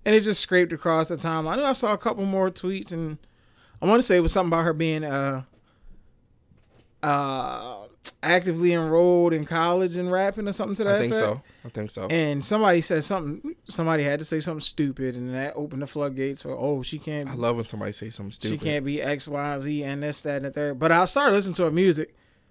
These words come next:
Speaker 1: Uh, not heavy, but, like, I just wanted to hear what all the
Speaker 2: What
Speaker 1: hoopla
Speaker 2: she
Speaker 1: was
Speaker 2: was
Speaker 1: about.
Speaker 2: talking
Speaker 1: Like,
Speaker 2: about.
Speaker 1: was it a look? Was she talking a certain way?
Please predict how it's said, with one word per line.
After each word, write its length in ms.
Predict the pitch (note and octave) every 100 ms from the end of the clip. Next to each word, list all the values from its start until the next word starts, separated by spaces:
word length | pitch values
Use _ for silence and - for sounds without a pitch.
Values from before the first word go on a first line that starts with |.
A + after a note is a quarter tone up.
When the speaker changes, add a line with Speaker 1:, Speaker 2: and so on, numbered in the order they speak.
| _ _ _ _ _ _ _ _ -
Speaker 1:
Uh, 320 | C#3 - - - - _ _ _ - - _ _ _ _ _
not 240 | D#3+ F#3 E3
heavy, 400 | E3 F#3 B3 C4+ -
but, 160 | D#3+ D#3
like, 280 | C#3+ C#3 -
I 60 |
just 140 | D3+ E3+
wanted 160 | D3
to 60 | D3
hear 140 | D#3+
what 140 | C#3+ D3+ _ _ -
all 180 | C#3
the 60 | C#3
Speaker 2:
What 140 | E3+
Speaker 1:
hoopla 20 | D#3+
Speaker 2:
she 60 |
Speaker 1:
was 80 | D#3+
Speaker 2:
was 80 | D#3+
Speaker 1:
about. 60 | D#3
Speaker 2:
talking 120 | -
Speaker 1:
Like, 120 | - A2+
Speaker 2:
about. 100 | D3
Speaker 1:
was 160 | C#3
it 180 | D3 - _ -
a 100 | B2
look? 460 | C3+ G#3 A3+ - _ _ _ _ _ _
Was 180 | D#3 D#3
she 140 | F3 D3+
talking 680 | F#3 D#3+ D#3 D#3 D3 D3 - _ -
a 100 | C#3
certain 380 | E3+ D3 C3+ D#3+
way? 500 | A3 G3+ F#3 F#3